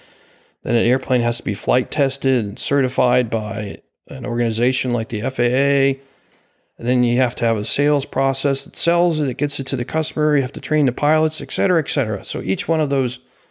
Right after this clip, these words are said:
items is a sliver moving from left to right, and all those combination of slivers is your value chain. And you get to decide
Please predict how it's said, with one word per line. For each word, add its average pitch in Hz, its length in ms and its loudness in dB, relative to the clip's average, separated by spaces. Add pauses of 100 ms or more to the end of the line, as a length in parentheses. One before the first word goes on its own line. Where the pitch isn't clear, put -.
(420)
items 135 480 2
is 117 140 -4
a 110 60 -4
sliver 113 680 0 (400)
moving 131 240 2
from 113 220 -4
left 135 220 0
to 151 60 0
right, 117 360 2
and 113 180 -2
all 156 300 2
those 147 320 2
combination 123 840 0
of 101 160 -6
slivers 117 560 -2
is 113 140 -4
your 101 120 -6
value 101 340 -8
chain. - 340 -10 (1300)
And 117 240 0
you 156 160 2
get 180 140 2
to 151 100 2
decide 117 640 0